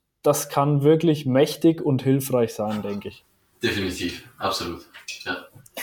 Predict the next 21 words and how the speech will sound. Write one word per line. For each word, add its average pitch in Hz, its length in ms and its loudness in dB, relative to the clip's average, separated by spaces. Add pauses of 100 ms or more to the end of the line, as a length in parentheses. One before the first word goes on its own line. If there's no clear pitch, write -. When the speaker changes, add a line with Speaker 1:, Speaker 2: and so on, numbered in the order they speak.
(380)
Speaker 1:
Okay, 165 440 6
dann 165 140 8
würde 190 140 10
ich 214 100 0
dir 208 260 10
an 165 100 4
der 170 120 8
Stelle 185 380 8
gern 160 220 8
mal 190 120 6
die 160 80 4
Frage 165 760 8
stellen, 170 560 2
die 160 200 4
ich, - 320 -4
ähm, 139 460 2
ja, 156 140 8
den 147 180 4
Mountaintop 160 580 4
Podcast 170 580 2
Gästen 156 640 0